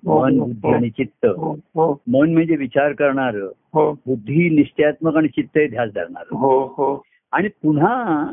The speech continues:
Speaker 2: एवढ्या ती लिंगदेहाने पुन्हा अनुभव येत नाहीये.
Speaker 1: हा.
Speaker 2: म्हणून बाहेरचा देह राहिलाच, की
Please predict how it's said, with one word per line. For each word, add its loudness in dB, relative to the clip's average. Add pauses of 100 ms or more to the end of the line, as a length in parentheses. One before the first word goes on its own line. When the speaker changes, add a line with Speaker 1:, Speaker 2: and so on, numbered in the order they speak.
(380)
Speaker 2:
एवढ्या 0
ती -2
लिंगदेहाने 0
पुन्हा 0 (100)
अनुभव 2
येत 0
नाहीये. -2 (160)
Speaker 1:
हा. 2 (400)
Speaker 2:
म्हणून 2
बाहेरचा 0
देह 0
राहिलाच, 0
की 0